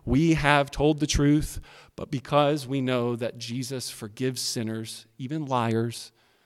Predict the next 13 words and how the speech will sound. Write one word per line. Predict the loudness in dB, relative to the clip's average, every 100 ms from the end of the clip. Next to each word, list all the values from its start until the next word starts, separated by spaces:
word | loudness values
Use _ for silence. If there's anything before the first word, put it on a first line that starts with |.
| _ _
even | -10 -8
if | -8 0
you've | 2 6
told | 6 6
a | 0
lie. | -4 -8 -10 -20 _ _ _ _ _ _ _ _ _ _ _ _ _ _ _ _ _ _
And | -6
even | 0 2
when | 4 2
people | 2 2
lie | 4 6
against | 6 4 2 2
us, | 0 0 -4